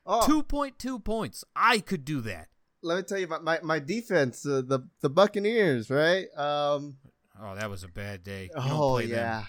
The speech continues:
Speaker 1: It was like they were up fourteen points. I had something to do. I come back later that night, finished at negative three points. <laughs> So I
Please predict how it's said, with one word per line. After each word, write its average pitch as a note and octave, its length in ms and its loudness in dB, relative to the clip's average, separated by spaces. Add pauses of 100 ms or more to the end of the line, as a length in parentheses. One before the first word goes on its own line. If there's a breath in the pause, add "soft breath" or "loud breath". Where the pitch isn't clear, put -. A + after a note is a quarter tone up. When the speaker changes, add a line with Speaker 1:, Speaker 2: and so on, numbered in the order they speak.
(160)
Speaker 1:
It C3+ 140 -4
was B2+ 320 -2
like B2 360 -4
they D3 200 -2
were C3+ 180 2
up D#3 200 4
fourteen D#3+ 500 -4
points. E3+ 480 -2 (520 soft breath)
I B2 520 0
had C#3 260 2
something D#3 200 -2
to D3 80 -2
do. D#3 220 0
I C#3+ 120 4
come C#3+ 240 -4
back C#3+ 260 2
later D3 280 0
that C#3 200 0
night, D#3 280 2 (580 soft breath)
finished D3 380 0
at C3+ 120 2
negative A#2+ 320 -2
three A#2 200 -6
points. G#2+ 340 -8
<laughs> - 20 -12
So C3 100 -4
I - 20 0